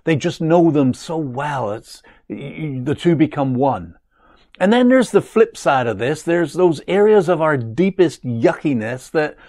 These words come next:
we don't want anyone to know. And there's that fear that if people could see deep inside that darkness, if they really knew me, maybe they wouldn't be so accepting of me. Maybe they wouldn't like me. There's a lot to this knowing and being known.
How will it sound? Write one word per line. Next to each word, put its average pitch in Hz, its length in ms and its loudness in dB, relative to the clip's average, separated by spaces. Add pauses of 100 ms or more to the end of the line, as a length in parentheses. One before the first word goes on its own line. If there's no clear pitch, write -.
(180)
we 156 120 6
don't 208 160 6
want 175 160 -2
anyone 139 420 -2
to 98 120 -12
know. 80 240 -16 (500)
And 151 140 -2
there's 165 200 4
that 170 240 2
fear 202 320 2
that 160 260 0 (480)
if - 460 -6
people 220 320 4
could - 180 0
see 190 300 0
deep 185 440 0
inside 170 540 0
that 160 300 -4
darkness, 156 600 -2
if 151 140 -2
they 147 140 0
really 165 320 4
knew 147 260 2
me, 170 300 -6 (420)
maybe 147 320 2
they 143 120 2
wouldn't 143 260 0
be 131 100 -4
so 131 240 -6
accepting 147 560 -6
of 143 180 -4
me. 156 180 -4
Maybe 131 280 -2
they 135 160 -2
wouldn't 131 360 -2 (240)
like 117 420 -2
me. 156 340 -6 (640)
There's 165 260 4
a 185 80 4
lot 180 400 0
to 143 100 0
this 135 320 -2
knowing 151 500 0
and 123 240 -6
being 135 420 0
known. 90 460 -8